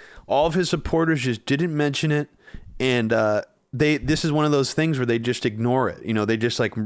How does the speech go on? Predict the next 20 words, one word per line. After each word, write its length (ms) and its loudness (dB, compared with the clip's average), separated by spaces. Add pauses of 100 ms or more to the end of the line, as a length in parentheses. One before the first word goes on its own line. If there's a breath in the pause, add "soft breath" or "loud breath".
they 140 0
just 200 -4
let, 240 0
let 160 4
it 200 -2
sort 160 -2
of 120 -8
go 200 2
in 160 0
one 180 2
ear 160 2
and 100 0
out 200 -2
the 120 0
other, 440 0 (320 loud breath)
and 120 -2
they 80 2
can't 440 -2
defend 360 -6
it. 220 -18